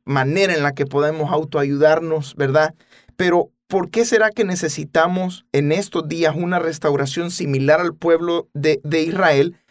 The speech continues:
en la que dejemos que Dios opere? ¿Por qué, por qué es tan necesario?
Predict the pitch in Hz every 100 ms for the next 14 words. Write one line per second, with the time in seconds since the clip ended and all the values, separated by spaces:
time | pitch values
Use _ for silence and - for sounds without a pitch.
0 | _ - 180 175 160 180 151 156 196 202
1 | 196 - 175 147 139 156 156 - 208 175
2 | 131 - _ _ _ _ _ _ _ -
3 | 156 196 208 - 175 160 208 - 196 180
4 | 160 139 135 92 -